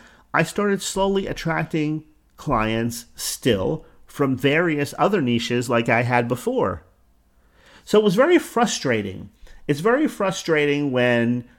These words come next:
you're focusing on one thing, you're trying to build it, you're trying to get off the ground, and meanwhile, I mean, it's one thing if nothing is happening and you're just focusing on that.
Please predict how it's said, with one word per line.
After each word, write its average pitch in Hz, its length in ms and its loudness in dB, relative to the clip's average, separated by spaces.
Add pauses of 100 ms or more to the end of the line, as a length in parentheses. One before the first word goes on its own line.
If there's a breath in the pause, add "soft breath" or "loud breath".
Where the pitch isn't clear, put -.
you're 131 120 0
focusing 165 520 0
on 131 260 -4
one 127 260 0
thing, 98 540 -6
you're 131 100 0
trying 151 360 0
to 214 80 0
build 113 260 2
it, 113 80 -2
you're 117 120 -4
trying 143 260 -6
to 160 60 -6
get 147 140 -4
off 135 220 -4
the 127 60 -4
ground, 104 520 -2 (920 soft breath)
and 143 480 2
meanwhile, 156 640 2
I 165 60 -4
mean, 180 140 4
it's 170 180 0
one 233 160 0
thing 214 180 0
if 147 160 0
nothing 147 520 0
is 113 160 -4
happening 98 680 -8 (100)
and 127 140 0
you're 131 100 0
just 127 200 -4
focusing 127 440 -2
on 104 140 -2
that. 107 360 -6